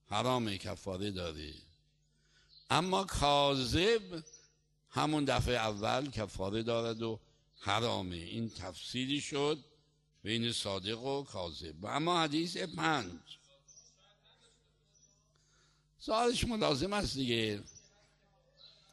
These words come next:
بله، مواردی هست کفاره هست، حرمت نیست. مواردی هم هست حرمت هست، کفاره نیست. اما طبیعت کفاره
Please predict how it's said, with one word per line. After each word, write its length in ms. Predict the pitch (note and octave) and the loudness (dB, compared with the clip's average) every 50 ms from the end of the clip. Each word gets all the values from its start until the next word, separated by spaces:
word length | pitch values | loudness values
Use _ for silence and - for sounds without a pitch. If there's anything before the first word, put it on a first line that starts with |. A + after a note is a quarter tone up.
| - _ _ _ - | -20 _ _ _ 0
بله، 500 | A#2 C3+ D3 D#3+ D#3+ D#3 D3+ D3 C#3 C3+ | 4 6 6 6 6 6 6 6 4 6
مواردی 500 | C3 C3 B2+ B2+ C3 C3+ C#3+ D3 C#3 D3 | 6 6 6 6 6 6 4 4 4 4
هست 360 | C#3 C3 C#3 C#3 C3+ A2+ - | 4 4 4 4 2 0 0
کفاره 520 | - A#2+ A2+ G#2 - A#2 A#2 A#2 A#2+ B2 | 0 0 0 0 0 0 2 2 2 2
هست، 600 | A#2+ A#2+ C3 C3+ D3 D#3 E3 F3 F3+ E3+ - - | 2 4 2 4 4 2 2 2 0 0 -4 -4
حرمت 800 | - A#2 A#2 A2+ A2 A2 A#2 A#2+ B2+ C3+ C#3+ D3+ C#3 - - - - - | -2 0 0 2 2 2 2 2 2 2 2 0 -2 -6 -10 -12 -10 -6
نیست. 800 | A2 A2+ A#2+ C3 C#3+ C#3+ C#3 B2+ A#2 A2 G#2+ G#2+ G2 F2+ - - - - - - _ _ - | -2 0 2 2 4 4 2 2 0 -2 -2 -4 -6 -8 -10 -14 -16 -20 -20 -20 _ _ -4
مواردی 540 | G#2+ A2 A2 A2+ A2+ A2+ A#2 A#2+ B2+ C#3+ D3+ | 0 2 4 4 4 4 2 0 0 0 2
هم 140 | C#3+ C3+ C#3 | 2 2 2
هست 260 | C#3 C#3+ D3+ C3+ - | 0 0 0 -2 -4
حرمت 460 | - A2 A#2 A2+ A2+ B2 C3+ D3 A#2+ | -2 -2 -2 0 0 0 0 0 -2
هست، 760 | C3+ A#2+ B2+ C3+ C#3+ D3+ D#3+ D#3+ E3+ E3 E3 D#3+ C#3+ - - - | -2 0 2 2 4 4 4 2 2 0 -2 -2 -4 -8 -8 -6
کفاره 640 | - B2 A#2 G#2+ - - A#2+ G#2+ G#2+ A2 A#2 B2 C3 | -4 -4 -4 -4 -4 -2 0 0 2 2 2 2 2
نیست. 800 | C3+ C3 B2+ C#3+ D#3 D#3+ D3 C3 A#2+ A2 G#2+ G#2 F#2 - - - _ - - - - _ _ _ _ _ _ - | 2 2 2 4 4 4 2 2 0 -2 -4 -6 -8 -12 -14 -18 _ -20 -20 -20 -20 _ _ _ _ _ _ 0
اما 760 | - B2 C#3 D3+ E3+ E3 F3 F3+ F3+ F3+ F#3 F#3+ F#3+ F#3+ F3 - - - - | 2 2 2 2 0 -2 -2 0 0 2 2 0 0 -2 -4 -4 0 0 2
طبیعت 800 | - A#2+ A#2 A#2 A#2+ A#2+ A#2 A#2 A#2 A#2 A#2 A#2 A#2 - - A#2+ A#2 A2+ A2+ A2+ A2+ F#2+ - - - _ _ _ - - - _ _ _ | 2 2 0 -2 -2 -2 -2 -2 -2 -2 -2 -2 -2 -2 -2 -2 0 0 0 -2 -4 -6 -8 -14 -20 _ _ _ -20 -20 -20 _ _ _
کفاره 1800 | - - - - A#2 B2 B2 A#2 - - - - - C3 B2 B2 A#2+ A2+ A2+ A2+ A#2 B2+ D3+ E3+ G3 G#3 G3+ G3 G3+ G3 F#3+ F#3 F#3 F3+ E3+ D3+ | -4 0 2 4 4 4 2 0 -4 -8 -6 0 2 4 6 6 6 4 4 4 4 4 4 4 4 4 4 2 2 0 0 -2 -2 -4 -6 -8